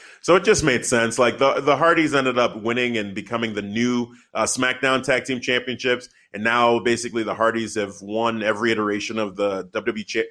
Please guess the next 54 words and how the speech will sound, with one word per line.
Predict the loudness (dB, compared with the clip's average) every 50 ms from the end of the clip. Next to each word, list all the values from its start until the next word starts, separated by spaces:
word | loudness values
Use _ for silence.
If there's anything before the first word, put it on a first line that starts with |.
| _ _
Tag | -4 -4 -4 -2
Team | -6 -12
Championships | -6 -4 -4 -4 -4 -6 -10 -12 -12 _ -8 -6 -6 -6 -4 -2
that | -4 -4 -4 -4 -8 -8
have, | -8 -8 -8 _ _
that | -12 -12 -10 -10
there | -12 -10 -10
have | -10 -14 _ _
been | -4 -2 -2 0 2
now, | 2 4 4 4 2 2 -2 -10 _ _ _ -6
is | -6 -4 -2
one | 0 0 0 2
thing | 2 2
that | 0 0 0
they | 0 -4 -4
pointed | 0 0 2 2 2 4
out | 4 4 4 2 0 -2
for, | -8 -2 0 2 4 4 4
uh, | 4 2 0 0 -4 -6 -6 -8 -8
le-, | -6 -4 -4 -4 -4 -6 _ _ _ _ _
during | 0 2 2 2 4 2
the | 2
matchup, | 2 2 0 0 0 2 0 0 0 -2
is | -2 0
that | 0 0 0 -2 -6 -6
that | -4 -4 -4 -6
was | -8 -6
something | -6 -6 -4 -4 -4 -2
that | -2
was | -4 -4
kind | -4 -4 -2
of | -2 -2 -4 -8 _ -20 -20 -8
at | -4 -4 -4 -4
stake | -6 0 2 2 2 2
for | 2 2 4
the | 4
Hardys | 4 4 4 4 4 2 0 2
by | 2 2 2
winning | 4 2 2 0 0 0
this. | 2 0 0 0 -4 -10 -14 _ _ _ _ _
Um, | -4 0 0 0 0 0
so | 2 4
it | 4
was | 4 2 -4 _ _ _ -8 0
good | 0 0 0
for | 0 -2 0
the | 2
Hardys | 4 2 4 2 0 -2 -4
from | -4 -4
that | -2 -2 -2 -2
standpoint. | -2 -4 -4 -2 -4 -4 -4 -4 -4 -8 _ _ _ _ 0 2 2
I | 4 4 2
actually | 0 -2 -4 -4 -2 0 2 2 0 0 -2 -4 -6 -10 _ -12
was | -4 0 2 2 4 2 2 -2 -4 -10 -12 -14 -16